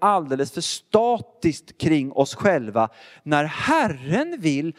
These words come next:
att vi ska vara på en vandring med honom. Jag menar, vad är det Jesus säger till Petrus gång på gång? Lukas fem, Johannes tjugoett. Två helt olika faser. Jesus säger samma sak.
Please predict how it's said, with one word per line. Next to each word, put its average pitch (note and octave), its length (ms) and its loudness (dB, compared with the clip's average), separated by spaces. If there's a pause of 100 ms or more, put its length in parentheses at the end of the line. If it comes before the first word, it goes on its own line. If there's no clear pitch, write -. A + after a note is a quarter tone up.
(140)
att A3 240 -4
vi D#3 300 -4
ska G#3 300 -4
vara D#3 300 4
på C3+ 260 2
en C#3+ 280 -8 (140)
vandring B3+ 920 0
med D3+ 200 -4
honom. G2 400 -8 (1800)
Jag B3 140 -2
menar, C#4+ 200 2
vad C4 120 4
är B3 60 -2
det A#3 80 -2
Jesus G#3+ 360 -2
säger G#3+ 140 2
till G3+ 120 -4
Petrus A3 340 -2
gång D#3 300 2
på E3 100 -4
gång? C#4 300 0 (880)
Lukas B3 480 0
fem, G2+ 260 -2
Johannes G#3+ 480 -2
tjugoett. - 500 -4 (100)
Två G#3+ 120 4
helt A#3+ 220 -2
olika G#3+ 240 0
faser. A#2+ 400 0 (400)
Jesus F3+ 260 0
säger F3 140 -2
samma C#3+ 220 -4
sak. - 420 -4